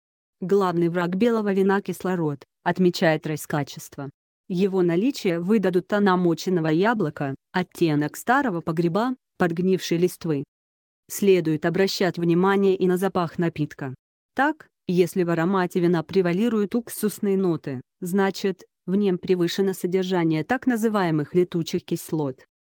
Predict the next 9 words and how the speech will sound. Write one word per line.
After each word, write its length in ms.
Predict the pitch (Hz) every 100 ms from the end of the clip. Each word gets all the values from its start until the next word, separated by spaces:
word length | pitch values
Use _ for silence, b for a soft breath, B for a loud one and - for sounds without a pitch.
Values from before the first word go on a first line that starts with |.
| _ _
Некачественное 800 | 165 175 190 180 175 - 165 160
красное 540 | - 165 151 - 175
вино 260 | 196 226 226
же 120 | 196
может 380 | 202 311 311 -
пахнуть, 600 | - 170 - 175 147 - _ _
как 220 | - 165 175
вареная 380 | 170 160 170
свекла. 540 | 170 - 165 151 151